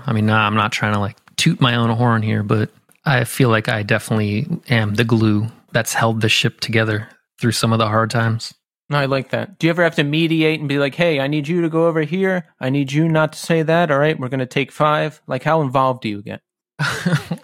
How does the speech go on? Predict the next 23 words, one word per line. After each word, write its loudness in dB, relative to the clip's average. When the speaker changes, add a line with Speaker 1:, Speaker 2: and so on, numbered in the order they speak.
Speaker 1:
Uh, 0
maybe 2
not 2
to -2
that 0
degree, -6
I -2
guess. -4
Speaker 2:
<laughs> -20
Speaker 1:
I 2
mean, 2
like, 0
I 0
don't -4
know. -6
Yeah, 2
I -2
don't 0
know. -2
I -2
think 0
I 2
just, -4